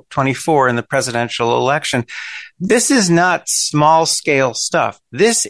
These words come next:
is huge. This is not ballot stuffing. This is worldwide social engineering. We must stop this. This is not optional. This is a moral imperative. We must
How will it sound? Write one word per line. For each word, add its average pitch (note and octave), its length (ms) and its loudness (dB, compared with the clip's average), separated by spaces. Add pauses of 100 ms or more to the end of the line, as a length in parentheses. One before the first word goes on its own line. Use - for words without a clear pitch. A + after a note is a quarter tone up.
is C#3 320 2
huge. C3 960 0
This F3+ 200 -2
is G3+ 160 -2
not F3+ 300 -2
ballot C3+ 340 0
stuffing. A#2 560 -2 (720)
This G#3 360 2
is A#2 320 0
worldwide C#3+ 1040 0
social D3 720 0
engineering. B2+ 1000 0 (440)
We E3 380 4
must F3 920 2
stop - 680 -2
this. G#2+ 400 -2
This D#3+ 200 0
is F#3+ 140 0
not G3+ 260 2
optional. D3+ 800 -2 (280)
This E3 160 0
is F#3+ 140 2
a F3 80 4
moral E3+ 560 4
imperative. D#3 920 0 (200)
We B2 220 0
must C3 720 -2